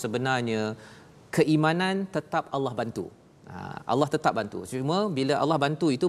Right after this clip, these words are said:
bukannya apa, pakai kapet merah, Ustaz, ya. Ha, dia bukan dibent-, apa, ditabur dengan bunga-bunga wangi, bukan. Ia penuh dengan onak duri. Itu yang Allah maklumkan di dalam ayat yang kedua, ayat yang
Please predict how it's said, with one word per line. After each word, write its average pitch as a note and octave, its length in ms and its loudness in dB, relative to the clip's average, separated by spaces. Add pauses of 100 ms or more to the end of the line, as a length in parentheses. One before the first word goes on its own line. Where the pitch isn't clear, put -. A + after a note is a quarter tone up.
bukannya D3 760 0
apa, E3+ 180 -2
pakai C3+ 340 -2
kapet B2 240 -4
merah, C3+ 220 2 (100)
Ustaz, A2 140 -4 (120)
ya. D3 60 0 (140)
Ha, G#2+ 80 -4 (220)
dia C3 120 4 (120)
bukan C3 220 -4 (100)
dibent-, B2 420 -2 (140)
apa, E3 160 2 (140)
ditabur C3 520 4
dengan C3 320 -2 (240)
bunga-bunga C#3 880 -2 (200)
wangi, C#3+ 360 2 (120)
bukan. G#2 280 0 (400)
Ia A#2+ 160 0
penuh D3 280 2 (100)
dengan C3+ 340 -2 (320)
onak B2+ 320 -2
duri. C#3 480 2 (240)
Itu C#3 220 0
yang A#2+ 100 0
Allah A#2 220 0 (100)
maklumkan A#2+ 560 0
di A#2 80 0
dalam A2 240 2
ayat A2 380 0
yang G#2+ 100 -4
kedua, B2+ 640 2
ayat G#2+ 240 0
yang A2 100 -2